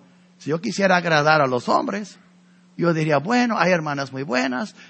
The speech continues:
sienten el llamado, tiene que ser de Dios. ¿Quién soy yo para juzgar?"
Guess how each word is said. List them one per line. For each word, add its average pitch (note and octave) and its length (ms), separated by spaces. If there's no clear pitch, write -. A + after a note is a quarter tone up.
sienten D#3+ 360
el C3 140
llamado, G#3+ 540
tiene E3 240
que C3+ 100
ser C3 160
de B2 140
Dios. A#2 260
¿Quién D#3 180
soy C#3 200
yo B2+ 100
para B2+ 180
juzgar?" C3 460